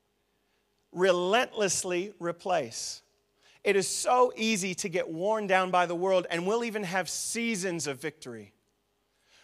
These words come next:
Who's had seasons of victory only to find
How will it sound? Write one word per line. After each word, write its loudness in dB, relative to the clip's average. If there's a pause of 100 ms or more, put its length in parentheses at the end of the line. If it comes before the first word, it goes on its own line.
Who's -2
had 2
seasons -2
of 0
victory -2
only 0
to -2
find 0